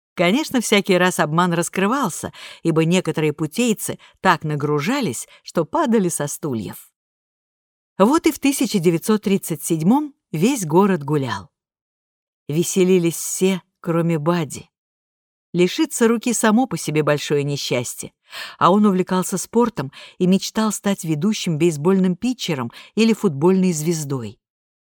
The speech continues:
Бадди особо не распространялся о крушении своих надежд, но теперь почти не выходил из дома. Сидел в своей комнате и порою впадал в истерику, чего прежде с ним никогда не случалось. В то Рождество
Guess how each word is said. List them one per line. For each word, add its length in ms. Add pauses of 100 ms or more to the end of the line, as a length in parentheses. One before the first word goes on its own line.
(160)
Бадди 320
особо 380
не 140
распространялся 840
о 60
крушении 460
своих 360
надежд, 540 (320)
но 140
теперь 320
почти 380
не 120
выходил 460
из 180
дома. 340 (640)
Сидел 420
в 60
своей 300
комнате 580 (460)
и 80
порою 360
впадал 460
в 80
истерику, 640 (160)
чего 300
прежде 400
с 100
ним 160
никогда 420
не 120
случалось. 800 (800)
В 80
то 160
Рождество 680